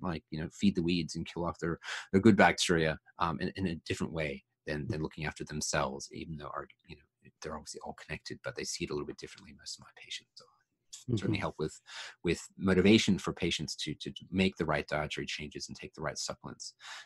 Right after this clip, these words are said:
Speaker 1: et cetera. Um, and they find it fascinating to see the change too. They're super excited by follow-up tests to go, "What, what have we changed? You know, I've been eating forty, sixty, forty-five foods per week this week, eating more of these red polyphenols. I've been taking my prebiotics. What's changed?" And it's,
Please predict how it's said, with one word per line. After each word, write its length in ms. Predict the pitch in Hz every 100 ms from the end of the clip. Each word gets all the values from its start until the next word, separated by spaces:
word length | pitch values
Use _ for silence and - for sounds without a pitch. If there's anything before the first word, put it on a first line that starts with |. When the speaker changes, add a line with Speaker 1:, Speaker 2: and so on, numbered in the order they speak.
| -
Speaker 1:
et 120 | 95
cetera. 340 | - - 240 - -
Um, 320 | 90 90 -
and 120 | 104
they 80 | 131
find 180 | 151 127
it 60 | 101
fascinating 360 | 110 - 101
to 60 | 101
see 80 | 98
the 80 | 92
change 480 | - 95 71 71 -
too. 160 | 87 78
They're 160 | 92
super 340 | - - 87 78
excited 420 | - - - 69 -
by 180 | 71 73
follow-up 400 | - 67 65 -
tests 260 | - - -
to 100 | -
go, 120 | - -
"What, 180 | 92 -
what 120 | 120
have 80 | 131
we 60 | 120
changed? 480 | - 139 120 95
You 80 | 92
know, 60 | 98
I've 60 |
been 100 | 101
eating 300 | 107 120 110 - - - - -
forty, 340 | - 117 107
sixty, 320 | 98 113 -
forty-five 880 | 110 - 135 127 117 - - 117 120
foods 280 | - 123 117
per 140 | - 117
week 240 | 135 -
this 160 | 123 123
week, 180 | 123 113 113 113
eating 200 | 113 120
more 140 | 117 113
of 60 |
these 160 | 110 98
red 160 | 113 110
polyphenols. 680 | 110 113 110 110 113 110 98
I've 80 |
been 80 | 104
taking 300 | 98 110 113
my 100 | 110
prebiotics. 520 | 101 110 98 98 98 - -
What's 280 | - - -
changed?" 580 | - 107 85 65 -
And 80 | 95
it's, 240 | 85 -